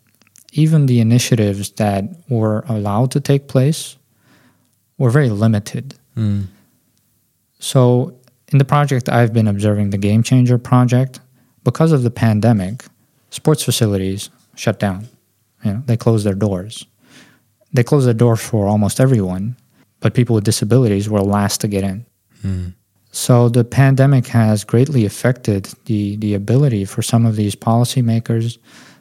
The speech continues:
Speaker 1: to, to do their job. And as a result, it has affected the opportunities for people with disabilities to go in,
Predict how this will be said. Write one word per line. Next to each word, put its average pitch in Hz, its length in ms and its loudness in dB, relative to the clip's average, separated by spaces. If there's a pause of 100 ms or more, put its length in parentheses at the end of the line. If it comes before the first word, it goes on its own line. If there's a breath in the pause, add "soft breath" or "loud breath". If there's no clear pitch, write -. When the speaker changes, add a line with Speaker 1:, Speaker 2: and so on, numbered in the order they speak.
(140)
Speaker 1:
to, 104 360 0
to - 160 -10
do 107 160 0
their 101 180 -2
job. 104 460 -2 (640 soft breath)
And 123 120 2
as 131 160 2
a 127 80 2
result, 113 440 2
it 104 100 -2
has 104 200 0
affected 107 600 -2 (180)
the 104 300 -2
opportunities 107 920 -2 (280 soft breath)
for - 160 -4
people 113 240 0
with 98 80 -2
disabilities 104 720 -4
to 104 140 -6
go 110 240 0
in, 110 400 0